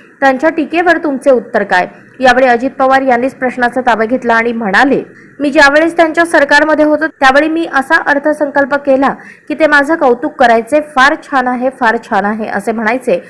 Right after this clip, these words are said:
आता मी त्यांच्यासोबत नाही म्हणून ते असं म्हणत आहेत, याला काहीच अर्थ नाही." अजित दादांचे हे मजेशीर उत्तर ऐकून सोबत असलेले शिंदे आणि फडणवीस यांनाही हसू अनावर झाले. तसेच मागे उभे असलेले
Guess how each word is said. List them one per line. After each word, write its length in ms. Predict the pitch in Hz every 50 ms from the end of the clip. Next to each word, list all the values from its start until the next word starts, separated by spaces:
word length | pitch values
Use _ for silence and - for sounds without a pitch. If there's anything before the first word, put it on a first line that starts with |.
| - - - - -
आता 200 | - - 302 302
मी 120 | 320 339
त्यांच्यासोबत 680 | 330 320 285 285 277 302 294 302 311 294 294 302 302
नाही 320 | 269 262 254 247 240 269 311
म्हणून 240 | 302 294 285 277 277
ते 100 | 277 269
असं 220 | 254 254 269 262
म्हणत 280 | 247 262 247 240 247 262
आहेत, 260 | 247 233 254 285 294 -
याला 340 | - - 233 226 208 214 226
काहीच 320 | 226 226 220 233 262 247
अर्थ 260 | 254 214 185 196 -
नाही." 300 | 214 185 185 208 214 185 - - - - - - -
अजित 260 | - 254 247 285 302
दादांचे 460 | 254 254 277 269 269 269 277 269 285 285
हे 160 | 269 277 277
मजेशीर 480 | 262 247 233 226 247 240 - 277 269
उत्तर 280 | 254 233 - - 240 233
ऐकून 280 | 226 226 226 254 254 247
सोबत 320 | - 247 208 214 220 233
असलेले 360 | 233 220 240 220 214 226 240
शिंदे 300 | 233 - 240 208 208 220
आणि 160 | 214 208 220
फडणवीस 600 | 214 - 214 196 202 226 262 262 220 165 165 - -
यांनाही 500 | 220 208 202 214 233 262 269 240 185 - - - _ _ _ _ - -
हसू 220 | 247 240 247 294 285
अनावर 360 | 269 233 208 196 190 190 208
झाले. 300 | 202 220 190 165 170 - - - - _ _ _ -
तसेच 340 | 254 247 254 285 285 277 285
मागे 460 | 285 262 247 233 233 240 240 254 320
उभे 260 | 339 339 311 247 294 294
असलेले 840 | 294 285 277 277 - 285 285 285 285 285 294 311 320 - - _